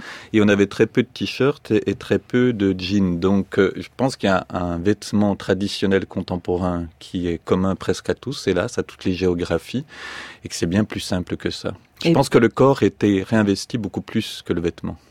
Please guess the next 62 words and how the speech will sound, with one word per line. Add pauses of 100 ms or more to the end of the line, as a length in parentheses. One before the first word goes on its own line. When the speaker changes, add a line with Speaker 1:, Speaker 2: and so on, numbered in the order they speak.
(260)
Speaker 1:
Et
pour
les
hommes,
vous
qui
avez,
euh,
écrit
un
ouvrage,
alors
il
y
a
déjà
plus
de
vingt
ans,
mais
sur
la,
la,
la
mode
masculine,
sur
Speaker 2:
Mm-hmm.
Speaker 1:
l'habit,
euh, (400)
de
l'homme, (100)
on
peut
dire
la
même
chose ? (300)
Speaker 2:
Alors
il
y
a
eu
une
grande,
euh,
démocratisation
et
un
accès
à
l'apparence
pour
la
mode
masculine,
euh,
surtout
en
vingt
ans.